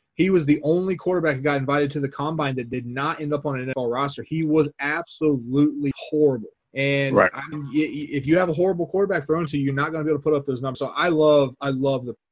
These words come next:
Speaker 2: Right. And I mean, you, and you can, you can throw in, you know, Patterson's consistencies in that outlier, uh, when it comes to describing Peoples-Jones and, and what he brings to the table and what he did at Michigan. Not to,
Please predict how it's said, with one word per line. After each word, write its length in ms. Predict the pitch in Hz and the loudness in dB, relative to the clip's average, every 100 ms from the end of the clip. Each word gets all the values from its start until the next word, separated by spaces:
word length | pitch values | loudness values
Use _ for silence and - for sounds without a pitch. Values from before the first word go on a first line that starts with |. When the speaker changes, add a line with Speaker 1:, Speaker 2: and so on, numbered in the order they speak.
| - | 0
Speaker 2:
Right. 160 | 95 - _ | 0 0 _
And 160 | 131 135 | 6 6
I 100 | 135 | 8
mean, 220 | 135 127 | 6 6
you, 180 | 131 156 | 6 4
and 140 | 117 117 | 2 2
you 80 | |
can, 220 | 160 131 113 | 4 4 2
you 120 | 139 | 2
can 200 | 143 - | 2 0
throw 340 | 120 120 117 120 | 2 4 4 2
in, 240 | 120 107 | -2 -4
you 40 | |
know, 140 | 101 87 | -6 -6
Patterson's 500 | - 110 110 104 98 | -4 -2 -2 -2 -6
consistencies 840 | - 82 120 - 101 - 87 87 85 - - | -6 0 0 0 -4 -2 0 0 -2 -4 6
in 160 | 117 | 10
that 180 | 101 92 - | 10 8 4
outlier, 580 | 101 107 92 87 82 - _ - | 2 2 0 -2 -6 -12 _ -4
uh, 120 | 90 | -2
when 180 | 87 90 | 0 -2
it 120 | 92 | -6
comes 260 | - 107 101 - | -2 0 0 0
to 140 | 92 | -2
describing 600 | 87 87 95 95 92 90 - | -2 -2 2 4 2 -2 2
Peoples-Jones 680 | 104 95 85 90 92 90 | 2 2 0 0 0 -2
and, 140 | 92 76 | -4 -4
and 180 | 90 90 | -2 4
what 160 | 95 | 4
he 60 | 95 | 4
brings 260 | 90 92 | -2 -6
to 60 | 87 | -4
the 80 | 87 | -2
table 300 | 87 90 90 | 2 2 2
and 80 | 85 | 2
what 100 | 92 | 2
he 60 | |
did 180 | 85 92 | 2 0
at 100 | 85 | 0
Michigan. 380 | 92 104 98 87 | 0 -2 -2 2
Not 180 | 120 - | 4 6
to, 180 | 123 | 8